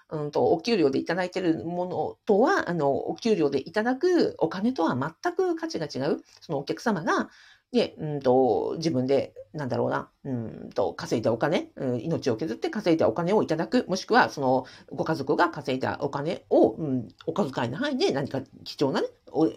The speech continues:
お金をいただくわけですから、本当にその方のいの-、命をけ-、あの、と引き換えになったものがおこな-、お金じゃないですか。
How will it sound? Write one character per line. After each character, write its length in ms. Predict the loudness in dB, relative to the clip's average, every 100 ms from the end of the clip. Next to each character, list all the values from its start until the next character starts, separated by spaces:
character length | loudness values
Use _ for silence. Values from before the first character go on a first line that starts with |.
| _ _ _ _ -6
お 60 |
金 260 | -2 0 0
を 280 | 8 8 8
い 60 |
た 120 | 0 0
だ 100 | 0
く 80 |
わ 80 | -4
け 120 | -4
で 60 | -6
す 120 | -4
か 100 | 0
ら、 120 | 0
本 640 | 0 -6 -20 -20 -20 -4 -2
当 60 |
に 60 | 0
そ 100 | 0
の 160 | -2
方 240 | 0 0 0
の 220 | 0 0
い 120 | 0
の-、 180 | 0 -2 _ _
命 640 | -2 0 0 0 -2 -4 0
を 200 | 0 0
け-、 180 | -4 -8
あ 80 | -4
の、 580 | -2 0 0 0 -2 -2
と 140 | 0 0
引 80 | -2
き 180 | -16 -2
換 180 | 0
え 20 | 0
に 60 |
な 100 | -2
っ 80 | -2
た 120 | -2
も 120 | 0 0
の 120 | 0
が 120 | 0
お 40 | -2
こ 140 | -2
な-、 180 | -4 -4
お 60 | -2
金 300 | 0 2 4
じ 80 | 4
ゃ 60 |
な 100 | 4
い 60 | -2
で 80 | -6
す 100 | -6
か。 160 | -8